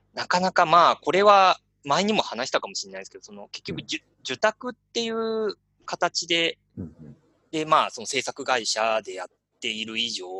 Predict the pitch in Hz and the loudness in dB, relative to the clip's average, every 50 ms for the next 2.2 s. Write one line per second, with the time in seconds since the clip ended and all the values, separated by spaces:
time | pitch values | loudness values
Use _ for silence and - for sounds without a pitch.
0 | 95 92 92 90 - _ _ _ - - 85 - - 71 69 69 _ _ _ _ | -10 -10 -12 -14 -20 _ _ _ -16 -14 -12 -12 -14 -16 -18 -20 _ _ _ _
1 | - 165 - - 226 214 - 208 - - 190 180 170 165 180 180 139 104 98 113 | -8 -2 0 2 2 2 0 -2 -2 -2 -4 -6 0 4 4 4 4 4 2 2
2 | 127 175 208 - | 0 0 -2 -6